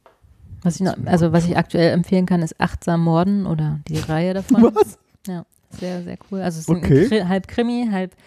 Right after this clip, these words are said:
Speaker 2: Link or it didn't
Speaker 1: Achtsamkeitslehrbuch,
Speaker 2: happen.
Speaker 1: halb,
Speaker 2: Ach so, so ein,
Speaker 1: ähm,
Speaker 2: ah.
Speaker 1: ja.
Speaker 2: Warte, such ich mal eben
Speaker 1: Dramedy. Sehr, sehr
Speaker 2: Okay.
Speaker 1: cool. Also es gibt drei Teile davon, hab ich weggesuchtet.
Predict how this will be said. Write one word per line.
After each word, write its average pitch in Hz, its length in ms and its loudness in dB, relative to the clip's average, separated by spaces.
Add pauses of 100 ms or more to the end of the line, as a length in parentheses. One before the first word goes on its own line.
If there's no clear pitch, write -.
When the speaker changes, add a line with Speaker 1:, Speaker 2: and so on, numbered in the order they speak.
(240)
Speaker 2:
Link 123 160 4
or 170 40 0
it - 80 -8
didn't 208 160 6
Speaker 1:
Achtsamkeitslehrbuch, 196 880 0
Speaker 2:
happen. - 60 -10
Speaker 1:
halb, 175 300 -2 (260)
Speaker 2:
Ach 110 140 2
so, 247 400 4
so 160 140 2
ein, 233 60 2 (100)
Speaker 1:
ähm, 175 60 2 (1080)
Speaker 2:
ah. 156 40 -4
Speaker 1:
ja. 147 140 -6 (300)
Speaker 2:
Warte, 127 260 0
such 110 140 -4
ich - 100 -6
mal 117 100 0
eben - 80 -2
Speaker 1:
Dramedy. 202 580 4 (920)
Sehr, 180 220 4
sehr 165 160 0
Speaker 2:
Okay. - 60 -10 (200)
Speaker 1:
cool. 185 80 4
Also 170 120 4
es 160 100 -2
gibt - 180 -6
drei 170 140 2
Teile 185 300 2
davon, 170 480 0
hab 175 100 -2
ich 170 100 -6
weggesuchtet. 175 920 2